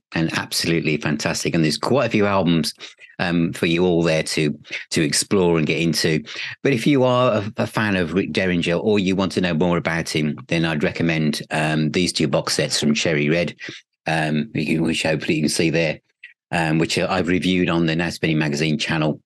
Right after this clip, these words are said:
on the website and e-, everywhere else as well. But that was absolutely brilliant. Um, there's so many guitarists and so many fantastic albums there to explore.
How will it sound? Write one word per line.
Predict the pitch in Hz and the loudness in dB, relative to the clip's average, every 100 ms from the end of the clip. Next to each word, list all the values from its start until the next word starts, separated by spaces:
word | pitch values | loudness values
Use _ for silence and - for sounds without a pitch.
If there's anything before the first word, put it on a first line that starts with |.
| _ _ | _ _
on | 80 78 | -2 0
the | |
website | 80 80 73 80 76 - _ | 2 0 0 0 -2 -6 _
and | - 76 76 69 - | -6 -4 -2 -4 -4
e-, | 87 - | -6 -4
everywhere | 85 78 78 76 | -4 -2 0 0
else | 71 - | 0 -2
as | - | 0
well. | 85 76 76 - - | 0 0 -2 -10 -6
But | 104 | -2
that | 110 101 | -2 -2
was | 95 - _ _ 123 | -2 -4 _ _ -6
absolutely | 131 - - 107 92 82 82 80 - _ _ _ _ _ _ _ _ | -6 -4 -2 0 0 0 0 -2 -6 _ _ _ _ _ _ _ _
brilliant. | 107 120 98 71 - - - | 0 2 2 -2 -6 -10 -6
Um, | 98 175 - 85 | -2 0 0 2
there's | 85 - | 2 0
so | - 131 | 0 2
many | 110 92 78 | 4 4 0
guitarists | 76 - 95 87 85 - | -2 -2 0 2 0 -2
and | 110 | -2
so | 107 | 0
many | 87 | -2
fantastic | - 80 - - 113 - 82 - - - - - 87 | -2 -6 -4 -4 -2 0 -2 -2 -10 -10 -10 -8 -2
albums | 90 80 80 78 | 0 2 0 2
there | 87 76 | 0 -2
to | - | -2
explore. | 78 - 87 76 76 | -2 -2 0 2 0